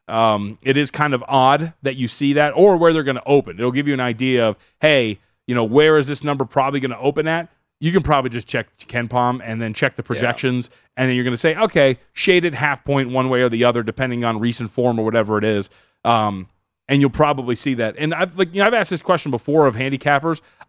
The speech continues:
Speaker 1: I'm not sure there's a way to weaponize it particularly, other than giving you an idea of where the market's going to be or where it might go. Um, but I do find it pretty fascinating, just that dynamic of you generally see it mirror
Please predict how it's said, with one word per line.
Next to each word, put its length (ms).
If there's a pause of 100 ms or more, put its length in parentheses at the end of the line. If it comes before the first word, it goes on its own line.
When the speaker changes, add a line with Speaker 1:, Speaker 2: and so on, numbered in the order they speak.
Speaker 1:
I'm 160
not 160
sure 200
there's 180
a 60
way 160
to 80
weaponize 520
it 80
particularly, 760 (240)
other 200
than 180
giving 260
you 60
an 60
idea 380
of 60
where 100
the 80
market's 400
going 220
to 100
be 240
or 80
where 180
it 80
might 280
go. 340 (320)
Um, 580 (360)
but 140
I 60
do 160
find 300
it 80
pretty 180
fascinating, 680 (180)
just 200
that 200
dynamic 560
of 140
you 100
generally 380
see 260
it 80
mirror 460